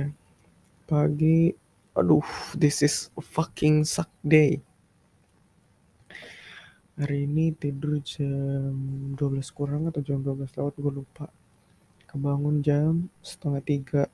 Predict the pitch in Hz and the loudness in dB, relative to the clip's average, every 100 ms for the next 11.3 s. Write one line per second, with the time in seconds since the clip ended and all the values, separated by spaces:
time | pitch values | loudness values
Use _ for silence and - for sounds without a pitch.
0 | _ - 135 139 131 127 _ _ _ _ | _ -4 -2 -2 -6 -10 _ _ _ _
1 | _ _ _ _ _ _ _ _ _ _ | _ _ _ _ _ _ _ _ _ _
2 | _ - _ _ - 127 127 127 127 - | _ -20 _ _ -8 -8 -4 -2 -2 -2
3 | 135 139 156 160 143 135 143 170 160 139 | -4 0 2 2 2 0 0 2 2 0
4 | 131 131 131 131 - 156 143 135 - - | -2 0 -2 0 0 2 2 0 -2 -6
5 | _ - 139 143 156 165 - _ _ - | _ 0 2 4 4 2 -2 _ _ -20
6 | - _ _ - 139 127 131 131 135 139 | -20 _ _ -4 -2 -2 -2 -2 -4 -4
7 | 143 - - 165 165 160 - - - - | -4 -4 -2 0 0 -4 -8 -10 -8 -8
8 | - 135 131 135 131 131 139 143 160 160 | -6 -2 0 2 2 2 -2 0 -2 0
9 | 160 160 - _ _ - - - _ _ | 0 0 -4 _ _ -20 -20 -20 _ _
10 | _ _ - 131 - 147 139 135 135 135 | _ _ -10 -10 -6 -6 -4 -6 -4 -2
11 | 135 139 139 | -2 -2 -4